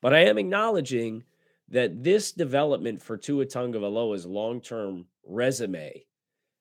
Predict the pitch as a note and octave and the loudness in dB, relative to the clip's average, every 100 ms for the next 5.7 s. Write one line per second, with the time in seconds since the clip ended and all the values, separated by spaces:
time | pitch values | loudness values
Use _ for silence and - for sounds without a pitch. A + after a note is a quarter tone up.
0 | _ - B2 A#2+ - - A2+ C3+ A#2+ A#2 | _ 0 0 0 -2 2 4 4 4 2
1 | A2 G2+ G2+ C3+ F3+ D3+ G#2+ F#2 - _ | 0 0 0 2 0 -2 -8 -8 -14 _
2 | _ _ _ _ _ _ _ _ - B2 | _ _ _ _ _ _ _ _ -8 -2
3 | D3 - G3 G3+ D3+ D#3+ C#3+ B2 A2+ E2 | 0 2 2 2 4 2 2 -2 -6 -2
4 | C#3 C#3+ C3 A2 A#2 A#2+ G#2+ - F#2 E2 | -2 -2 -4 -2 -2 -2 -4 -6 -8 -6
5 | G2 D#3 C3 E2 E2 - | 0 0 0 -6 -18 -20